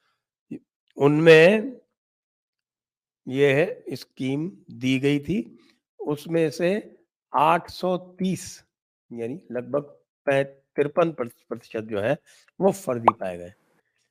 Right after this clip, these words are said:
पन्द्रह सौ बहत्तर में से आठ सौ तीस। क्या किया गया इसमें? इसमें फेक आधार कार्ड का उपयोग किया गया,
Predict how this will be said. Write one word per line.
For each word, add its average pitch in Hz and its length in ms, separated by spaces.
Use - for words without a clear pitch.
पन्द्रह 196 340
सौ 170 140
बहत्तर 135 440
में 123 140
से 151 160
आठ 110 360
सौ 120 220
तीस। - 640
क्या 143 160
किया 160 240
गया 165 180
इसमें? 165 280
इसमें 113 280
फेक 113 400
आधार 110 320
कार्ड 139 320
का 147 120
उपयोग 139 360
किया 139 220
गया, 143 220